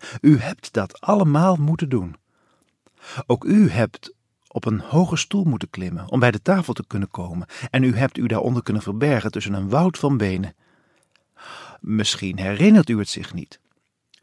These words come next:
U hebt het niet onthouden omdat het van voorbijgaande aard was. Het was voor u van geen belang omdat u zeker wist dat u op een dag de achterstand zou inhalen en met grote passen met de anderen gelijk op zou gaan.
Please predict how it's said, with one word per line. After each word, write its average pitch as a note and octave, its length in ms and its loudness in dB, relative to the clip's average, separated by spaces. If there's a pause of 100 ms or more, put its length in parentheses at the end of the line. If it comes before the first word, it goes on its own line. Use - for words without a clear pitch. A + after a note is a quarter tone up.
U C#3+ 140 4
hebt A2 140 -2
het A2 100 -6
niet G#2 140 -8
onthouden B2+ 520 2
omdat G#2+ 240 -2
het G#2+ 120 -4
van G#2+ 160 -2
voorbijgaande G2+ 560 0
aard F#3 300 2
was. - 340 -4 (560)
Het B2 140 2
was C#3 160 4
voor C3 160 0
u E3 120 6
van A#2 180 2
geen G#2 240 -2
belang C3+ 380 4
omdat G#2 240 0
u G2+ 120 -4
zeker D#3+ 480 6
wist D#3+ 200 2
dat - 160 -4
u E3+ 180 2
op C3 180 0
een G#2+ 120 -2
dag D3 260 0
de - 80 -12
achterstand A#2 560 -2
zou - 180 -2
inhalen G#2+ 480 0
en G#2+ 60 0
met G#2 100 -2
grote E3 400 2
passen B2+ 360 2
met A2 140 0
de - 60 -4
anderen C#3 400 2
gelijk B2 300 0
op - 180 -4
zou F#2 160 -2
gaan. E2+ 300 -8